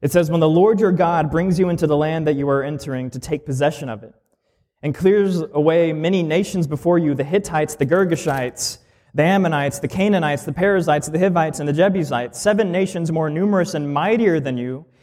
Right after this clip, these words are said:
and when the Lord your God gives them over to you and you defeat them, then you must devote them to complete destruction. You shall make no covenant with them and show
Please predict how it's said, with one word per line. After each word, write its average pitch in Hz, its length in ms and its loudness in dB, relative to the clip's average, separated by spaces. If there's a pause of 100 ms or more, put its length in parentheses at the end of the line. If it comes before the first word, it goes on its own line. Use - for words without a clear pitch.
(120)
and 165 80 2
when 175 100 4
the 165 80 4
Lord 185 300 4
your 190 100 2
God 165 320 -2
gives 160 180 0
them 147 160 0
over 226 260 2
to 139 160 -8
you 143 140 -2
and 147 120 -6
you 143 100 -4
defeat 214 480 -4
them, 135 280 -6 (320)
then 175 120 4
you 175 80 4
must 180 280 0
devote 170 360 2
them 175 180 0
to 165 120 -6
complete 156 340 -2
destruction. 135 720 -8 (280)
You 156 60 -4
shall 180 80 4
make 180 140 4
no 180 160 2
covenant 220 460 -2
with 156 160 0
them 151 100 -8
and 147 160 -4
show 165 340 2